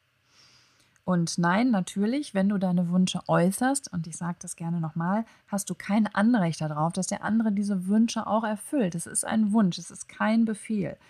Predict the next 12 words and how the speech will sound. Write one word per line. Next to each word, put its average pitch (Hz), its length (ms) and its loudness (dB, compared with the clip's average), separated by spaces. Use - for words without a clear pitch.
Aber 240 380 6
du 208 140 -2
erhöhst 208 520 0
zumindest 208 440 4
die 196 40 0
Chance, 202 500 2
dass 196 180 0
der 196 180 0
andere 208 260 2
dir 196 140 0
das 185 180 0
erfüllt, 156 580 -6